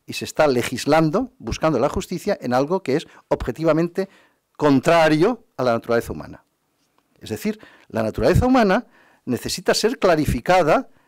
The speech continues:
y necesita ser, ver que la justicia, ver qué es lo que son derechos y lo que no lo son. Y muchas veces se nos obnubila la mente por intereses económicos, por intereses políticos o sencillamente por una deformación.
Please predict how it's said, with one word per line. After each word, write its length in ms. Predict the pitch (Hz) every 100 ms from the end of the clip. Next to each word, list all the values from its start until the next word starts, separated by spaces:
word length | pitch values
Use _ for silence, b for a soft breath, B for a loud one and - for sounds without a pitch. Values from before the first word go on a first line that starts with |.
| _
y 80 | 151
necesita 500 | 127 - - 180 226
ser, 320 | - 170 208 -
ver 360 | 117 180 247
que 160 | - 104
la 140 | 107
justicia, 500 | - - - 214 214
ver 220 | 170 208 -
qué 160 | 185
es 120 | 190
lo 140 | 180 147
que 100 | 135
son 220 | - 190
derechos 500 | 135 165 190 196 - b
y 80 | -
lo 100 | 127
que 120 | 113
no 80 | 160
lo 100 | 220
son. 240 | - 233 b b
Y 120 | -
muchas 260 | 135 190 202
veces 260 | 208 220 -
se 100 | 147
nos 220 | 143 -
obnubila 680 | 175 160 147 139 240 294 156
la 160 | 135 139
mente 420 | 180 151 175 208 b b b
por 140 | 147 151
intereses 540 | 254 202 175 170 170
económicos, 680 | 180 226 214 175 170 233 - _ _ _ _ _ _ -
por 160 | 233
intereses 480 | 254 220 190 - 170
políticos 640 | - 190 165 147 165 170 b b b
o 80 | -
sencillamente 420 | 117 - 180 180
por 180 | - 147
una 140 | 160 165
deformación. 760 | 123 139 120 101 - 269